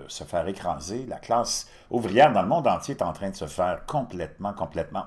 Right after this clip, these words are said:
oublier. Mais enfin, ça, j'y reviendrai plus tard. Mais ce que, ce dont je vais vous parler, c'est de cette fameuse urgence climatique et de ces formes d'énergie qu'on veut nous imposer. D'ailleurs, si elles étaient efficaces et si elles étaient rentables,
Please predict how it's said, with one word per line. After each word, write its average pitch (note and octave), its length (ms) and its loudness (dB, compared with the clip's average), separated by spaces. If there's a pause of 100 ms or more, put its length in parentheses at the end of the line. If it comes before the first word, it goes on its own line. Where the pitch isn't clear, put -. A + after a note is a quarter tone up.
oublier. G#2+ 600 -4 (800)
Mais A2 80 10
enfin, G2+ 240 8
ça, D3+ 160 2
j'y A#2 140 4
reviendrai F2+ 480 0
plus D#2 180 -10
tard. C3 220 8
Mais A2 100 -2
ce - 100 -4
que, D#3+ 120 2
ce - 180 -4
dont D#3 180 0
je A2 120 -4
vais F2 60 -4
vous - 100 -14
parler, A#2+ 300 4
c'est G2+ 260 0
de E2+ 160 -2
cette - 480 -4
fameuse A#2 540 4
urgence G2 360 -2
climatique F2+ 640 -8 (400)
et G#2 100 0
de F#2+ 160 0
ces F#2 280 0
formes C3+ 320 6
d'énergie F2+ 500 -2
qu'on F#2 160 2
veut F#2 140 -2
nous F#2+ 240 -4
imposer. E2+ 600 -6 (460)
D'ailleurs, C#3 260 12
si - 120 6
elles D3+ 120 6
étaient C3+ 200 6
efficaces - 560 8
et G2 40 0
si - 180 0
elles G#2 120 4
étaient A2+ 240 6
rentables, B2+ 720 4